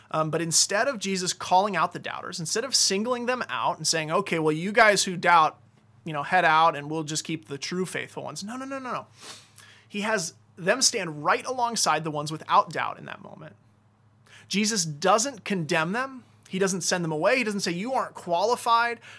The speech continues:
to serve as my disciples because you doubt." No, instead, he invites them on the same mission and call that he gives everybody else. And so if you're experiencing doubt today, I want you to know that this message, this mission, this call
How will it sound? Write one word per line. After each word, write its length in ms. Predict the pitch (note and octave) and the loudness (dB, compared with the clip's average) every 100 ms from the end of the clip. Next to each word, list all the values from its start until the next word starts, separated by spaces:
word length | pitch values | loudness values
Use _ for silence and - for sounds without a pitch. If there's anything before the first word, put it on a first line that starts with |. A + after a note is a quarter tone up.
| - | -4
to 80 | - | 2
serve 300 | - G#3 G#3 | 4 4 2
as 100 | G#3 | 2
my 140 | E3+ | 0
disciples 440 | E3 G#3 G3 G3+ | 0 -2 -2 -4
because 280 | E3+ F3 E3 | -8 -8 -8
you 60 | E3 | -2
doubt." 200 | F3 D#3+ | -2 0
No, 360 | F3+ A3 F3 | -2 2 2
instead, 680 | D#3 E3+ - - C#4 F3+ D#3 - - | 2 0 0 0 0 0 -2 -8 -18
he 200 | - G#3 | -6 -2
invites 640 | G3 D#3 C#3 G3 C4+ - | 0 -2 0 2 2 2
them 220 | - D3+ D#3 | -2 -4 -4
on 180 | F3 | -4
the 100 | E3 | 0
same 640 | D#3 - - A#3 B3+ D4 C4 | 2 4 2 -2 -4 -6 -10
mission 640 | F3 F3 G#3 C4+ - F#3+ E3 | -8 -8 -4 -2 -2 -2 -4
and 180 | D#3+ E3 | -6 -8
call 380 | - A3+ D3+ | -2 0 2
that 140 | D3 D3 | 0 -6
he 100 | F3 | -8
gives 200 | E3 D3+ | -10 -8
everybody 380 | E3+ F#3 F#3 F#3 | -8 -6 -8 -8
else. 480 | - D3+ E3 - - _ _ _ _ _ _ - - G#3 | -8 -10 -12 -16 -18 _ _ _ _ _ _ -20 -14 -6
And 100 | F#3+ | 2
so 120 | A3+ | 2
if 120 | G3+ | 2
you're 320 | F3 A#3+ E4 | -2 6 6
experiencing 480 | D#4+ - A3+ G3+ E3 | 6 0 -2 -6 -4
doubt 200 | D#3 D#3+ | 0 0
today, 120 | - | -2
I 60 | E3 | -4
want 180 | F3+ F#3 | -4 -6
you 40 | |
to 60 | G#3+ | -2
know 140 | C#4+ | 0
that 120 | F3+ | 0
this 180 | E3 F3+ | 0 -2
message, 480 | E3 G3+ B3+ E3+ D3+ | 0 -2 -2 -2 -4
this 160 | F3+ F#3+ | -4 -4
mission, 280 | A3+ - | -4 -4
this 160 | F3 E3+ | -4 -4
call 540 | - - C4+ A3 F3 | -6 -4 0 2 2